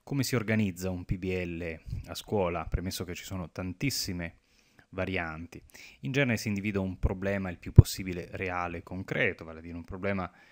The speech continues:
eh, nei confronti del quale i ragazzi si potrebbero trovare a, ehm, gestire la risoluzione in un momento della loro vita. Ehm, si danno naturalmente ai ragazzi alcuni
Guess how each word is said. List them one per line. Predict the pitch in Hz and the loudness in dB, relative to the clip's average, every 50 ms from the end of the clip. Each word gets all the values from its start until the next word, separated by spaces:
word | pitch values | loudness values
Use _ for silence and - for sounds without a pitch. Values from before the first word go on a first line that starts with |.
| - - - - - | -20 -20 -20 -20 -20
eh, | - - - - - - - | -20 -20 -18 -16 -16 -14 -12
nei | 90 92 | -12 -12
confronti | - - 90 - 104 87 95 | -12 -12 -10 -8 -6 -6 -6
del | 90 - | -4 -4
quale | 95 92 92 92 | -2 -2 -2 -2
i | 90 85 78 | -4 -6 -8
ragazzi | 80 90 85 92 95 95 - - | -10 -8 -6 -4 -6 -6 -6 -8
si | 92 82 | -8 -4
potrebbero | - - - 92 92 87 95 90 87 | -4 -4 -4 -4 -6 -4 -4 -6 -6
trovare | - 92 85 90 90 90 90 92 92 | -6 -6 -4 -2 -2 0 0 -2 -2
a, | 82 82 90 92 - - - _ _ - - _ - - _ _ - | -2 -2 -2 -4 -4 -6 -8 _ _ -20 -20 _ -20 -20 _ _ -12
ehm, | - 95 87 82 85 78 80 80 80 78 92 - 87 - | -10 -8 -6 -6 -6 -8 -8 -10 -12 -12 -14 -14 -14 -14
gestire | 90 92 95 85 - - - 107 107 107 104 101 92 - - _ _ _ _ _ _ - - | -12 -10 -8 -8 -8 -8 -6 -4 -2 0 0 0 -2 -2 -6 _ _ _ _ _ _ -20 -14
la | - 95 90 | -10 -8 -8
risoluzione | 90 87 - 92 90 87 - - - - 104 101 101 98 95 87 | -6 -6 -6 -6 -8 -6 -4 -4 -2 0 0 0 0 -2 -2 -4
in | 85 85 82 87 | -4 -6 -6 -8
un | 90 90 | -8 -8
momento | 90 90 90 98 101 98 90 85 80 - | -8 -6 -4 -2 -2 -2 -2 -4 -8 -10
della | 82 80 80 80 | -12 -12 -10 -10
loro | 80 80 80 92 | -12 -12 -10 -10
vita. | 92 95 95 92 - - 139 156 - _ _ _ _ _ _ _ _ _ _ _ _ - | -8 -8 -8 -8 -6 -6 -8 -8 -8 _ _ _ _ _ _ _ _ _ _ _ _ -14
Ehm, | - 110 104 98 95 92 92 87 92 87 85 80 - - _ _ _ _ | -10 -8 -6 -4 -4 -4 -6 -6 -8 -10 -12 -14 -18 -20 _ _ _ _
si | - - - 151 | -10 -8 -6 -2
danno | 120 107 139 170 160 | -2 0 0 0 -2
naturalmente | 120 95 95 95 95 92 104 113 110 - 95 85 - - - | -2 -2 -2 -2 -4 -2 -4 -4 -4 -4 -4 -4 -6 -8 -12
ai | - 98 | -10 -8
ragazzi | 92 95 95 107 - - - | -6 -6 -6 -6 -6 -6 -8
alcuni | - - - - - - 160 139 107 95 90 | -8 -8 -10 -12 -8 -4 -2 0 0 0 0